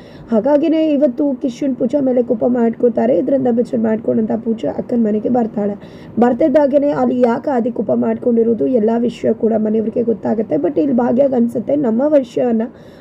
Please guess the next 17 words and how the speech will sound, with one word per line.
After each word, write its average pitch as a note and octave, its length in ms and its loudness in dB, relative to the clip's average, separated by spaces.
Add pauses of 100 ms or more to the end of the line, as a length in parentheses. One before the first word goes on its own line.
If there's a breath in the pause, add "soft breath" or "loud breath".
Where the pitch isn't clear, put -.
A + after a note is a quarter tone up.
ಆದಿ B3+ 260 2
ಅವ್ರಿಗೆ D4+ 300 2
ಹೇಳ್ಬೇಕಾಗಿತ್ತು B3+ 1160 0
ಅಂತ A#3 180 0
ಹೇಳಿ B3 280 0
ಅವ್ರು B3+ 160 2
ಯಾಕೆ C#4+ 420 0
ಬೇಜಾರ್ A#3 340 2
ಮಾಡ್ಕೊಂಡ್ರು A3 580 -2
ಅಂತ. A3 160 -4 (520 loud breath)
ಆಗ C4+ 220 2 (100)
ಧರ್ಮ C4 340 2
ಅಂಕಲ್ C4 280 -2
ನೋಡು A#3+ 220 2
ಭಾಗ್ಯ, A3+ 340 0 (380)
ಆದಿ A#3 360 0
ನಮ್ಮನ್ನೆಲ್ಲ A3+ 560 2